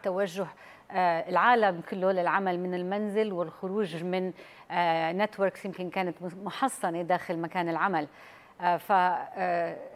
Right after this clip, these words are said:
كيف شفتوا، آه، يعني to what extent كان في فعلا، آه، تأزم بهذه الظاهرة؟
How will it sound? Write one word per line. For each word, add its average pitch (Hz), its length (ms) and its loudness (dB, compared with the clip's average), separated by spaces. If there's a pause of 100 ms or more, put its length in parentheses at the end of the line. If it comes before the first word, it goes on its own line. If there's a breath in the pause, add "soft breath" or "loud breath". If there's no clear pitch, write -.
(540)
كيف 262 200 0
شفتوا، 202 520 -4 (480 loud breath)
آه، 180 240 -4 (360)
يعني 180 160 2
to 226 120 0
what 226 200 2
extent - 480 -2 (320)
كان 196 180 0
في 190 320 -2 (380)
فعلا، 175 520 0 (120)
آه، 160 360 -4 (400 soft breath)
تأزم 170 500 0 (220)
بهذه 165 280 -6
الظاهرة؟ 147 440 -4